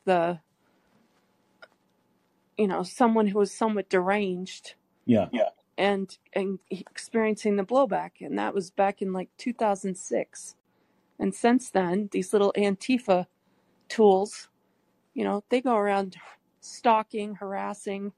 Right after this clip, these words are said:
Speaker 1: and you never know what they're gonna do, you know?
Speaker 2: Right.
Speaker 1: So if somebody shows up and they're, they're trying to take photos or jump on a car, you know, s-, send out your coordinates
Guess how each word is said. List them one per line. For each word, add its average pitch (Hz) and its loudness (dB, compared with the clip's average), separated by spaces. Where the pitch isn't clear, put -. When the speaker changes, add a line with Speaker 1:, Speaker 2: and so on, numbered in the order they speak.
Speaker 1:
and 202 -2
you 254 0
never 262 2
know 254 0
what 247 0
they're 254 2
gonna 226 0
do, 277 -4
you 214 -2
know? 208 -2
Speaker 2:
Right. 170 -8
Speaker 1:
So 233 2
if 220 -6
somebody 285 2
shows 214 -4
up 208 2
and 214 -2
they're, 214 -2
they're 214 0
trying 214 -2
to 208 -4
take 208 -8
photos 202 0
or 196 -8
jump 208 -2
on 208 -2
a 196 -10
car, 190 -6
you 226 -4
know, 190 -4
s-, - -18
send 262 2
out 240 4
your 196 -6
coordinates 208 -6